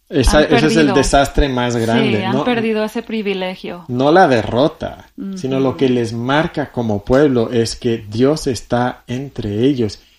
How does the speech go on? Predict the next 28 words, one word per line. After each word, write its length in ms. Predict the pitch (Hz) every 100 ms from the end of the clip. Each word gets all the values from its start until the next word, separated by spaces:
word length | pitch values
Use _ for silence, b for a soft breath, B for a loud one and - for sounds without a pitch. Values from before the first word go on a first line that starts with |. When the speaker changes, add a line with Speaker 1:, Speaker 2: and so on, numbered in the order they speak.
| b -
Speaker 1:
Y 120 | 117
ahora 220 | 113 139
mismo, 600 | 147 147 160 143 131 131
en 140 | 127 131
este 340 | 117 - 165
momento 600 | 156 143 147 170 160 135
de 80 | 123
la 80 | 127
historia 360 | 113 135 139 147
de 120 | 135
Israel, 460 | 123 117 117 123 123
están, 440 | 113 - 120 117 B B B _
eh, 160 | 127 110
lejos 400 | 113 127 131 117
de 140 | 113
Dios 440 | 104 113 113 107 -
espiritualmente 1080 | 123 - 110 101 120 143 135 139 139 156 131
y 120 | 117
hasta 400 | 107 - 113 104 b b _
físicamente. 960 | 131 120 117 107 101 143 131 113 104 b b b b b b _
Pero 340 | 123 120 - -
creo 380 | 131 143 151
que 420 | - 147 131 127 -
nosotros 600 | 131 120 117 - 135 170 160
en 60 |
nuestro 200 | 147 135
propio 260 | 139 135 143
corazón 460 | 139 120 - 123